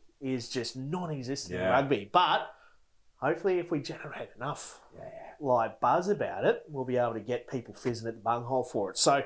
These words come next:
Speaker 1: I'm gonna give my tips for this weekend's Q P R, right?
Speaker 2: Your hot tip.
Speaker 1: Hot tip. I think, I think Ch-, T-, Chips touched on it. It is gonna be a high-scoring game. I think the Doggies are gonna get it done, and
Speaker 2: Yeah.
Speaker 1: it'll be like the Doggies of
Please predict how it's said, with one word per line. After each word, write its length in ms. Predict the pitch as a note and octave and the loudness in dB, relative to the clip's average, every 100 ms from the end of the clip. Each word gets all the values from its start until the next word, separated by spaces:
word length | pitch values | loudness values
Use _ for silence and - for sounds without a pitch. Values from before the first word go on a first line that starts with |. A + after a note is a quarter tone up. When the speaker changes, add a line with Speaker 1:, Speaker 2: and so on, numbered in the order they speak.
| - - - - | -4 -16 -18 2
Speaker 1:
I'm 140 | D#3+ G#3 | 4 6
gonna 140 | G#3+ | 6
give 200 | F#3+ F3 | 6 4
my 180 | D#3 D3+ | 4 2
tips 280 | D3 D#3 - | 0 -6 -6
for 120 | D3 | -6
this 200 | C3 - | -6 -4
weekend's 420 | A#2+ A#2 A#2+ A2+ | -4 -4 -6 -6
Q 220 | - B2+ A2+ | -8 -8 -8
P 160 | A2 | -8
R, 200 | G2+ F#2+ F2+ | -8 -8 -8
right? 160 | G2+ D3 - _ | -6 -6 -8 _
Speaker 2:
Your 120 | F2 | -6
hot 160 | A#2 - | -4 -2
tip. 320 | A2 - - - - | -2 -4 -8 -20 -20
Speaker 1:
Hot 400 | - - D#3+ - | -14 2 4 4
tip. 400 | - D3 F3 - _ _ - - | 2 4 2 -4 _ _ -20 0
I 180 | C#3+ E3 | 4 4
think, 400 | E3 E3 D#3 D#3 | 4 2 2 -2
I 100 | C#3+ | -4
think 180 | B2 C#3+ | -2 -2
Ch-, 260 | - E3 - | 0 -2 -4
T-, 140 | - - | -6 -2
Chips 300 | - G3+ - | 2 2 0
touched 380 | - E3 D#3+ D#3 | 0 0 0 -2
on 140 | D#3+ | -2
it. 120 | C4+ - | -4 -6
It 100 | C3+ | -2
is 160 | C3+ C3 | -2 -2
gonna 160 | D3 C3 | -4 -2
be 120 | A#2+ | -2
a 60 | |
high-scoring 680 | A2+ A#2+ A#2+ - B2 A2+ G#2+ | 2 2 2 0 -2 -4 -6
game. 520 | G2+ A2 G2+ G2+ F3+ - - - - - | -4 -4 -4 -6 -12 -14 -20 -20 -12 2
I 180 | C3 D3+ | 4 4
think 260 | E3 E3 | 2 -4
the 60 | D3+ | -6
Doggies 680 | A#2 C3 C3 B2+ A#2 A2 - | 0 2 2 0 -6 -10 -8
are 100 | A#2 | -8
gonna 240 | G#2 A2 A2+ | -6 -8 -6
get 140 | A2 | -6
it 200 | G#2 - | -6 -2
done, 360 | A2 A2+ G3+ C#4 | 2 2 0 -4
and 120 | C3 | -4
Speaker 2:
Yeah. 40 | B2 | 0
Speaker 1:
it'll 120 | A#2+ | 0
be 180 | C3 C3+ | 2 4
like 220 | C3 B2+ | 4 2
the 80 | B2+ | -2
Doggies 800 | A2 C3+ C3 B2+ A#2+ A2+ - - | 2 2 2 -4 -6 -8 -10 -4
of 380 | A#2 A2+ A2 G#2+ | 0 2 2 -2